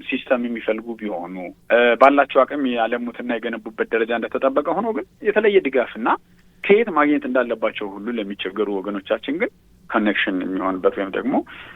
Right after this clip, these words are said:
ግንኙነት ማድረግ የሚቻሉባቸው ነው። ስለዚህ አንድ ከአንድ፣ አንድ ከሁለት እንዲህ ከተለያዩ ተቋማት ጋርም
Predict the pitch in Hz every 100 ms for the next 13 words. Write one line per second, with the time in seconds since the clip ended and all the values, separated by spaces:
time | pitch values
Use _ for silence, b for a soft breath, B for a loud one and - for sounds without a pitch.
0 | B 127 117 110 104 104 98 95 95 -
1 | 123 139 147 143 73 76 76 - - -
2 | 110 107 - - b b _ - 110 110
3 | - 104 101 98 104 104 - 107 104 -
4 | 104 101 123 165 226 240 151 143 - 107
5 | 101 - - - 53 - - - _ -
6 | - 104 98 - 107 240